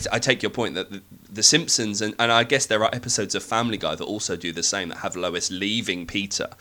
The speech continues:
Marge wants to leave. Even the Simpsons movie is about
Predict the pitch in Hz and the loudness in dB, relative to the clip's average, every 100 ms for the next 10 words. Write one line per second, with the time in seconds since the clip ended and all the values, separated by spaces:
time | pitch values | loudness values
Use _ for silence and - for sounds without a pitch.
0 | - - 92 95 92 95 - 107 - 98 | -18 -12 -2 0 2 0 -4 -6 -6 -4
1 | 90 95 113 90 131 123 117 196 190 123 | 0 0 2 0 0 2 4 4 4 0
2 | 95 85 82 85 82 85 85 | -2 -4 -4 -4 -2 -2 -2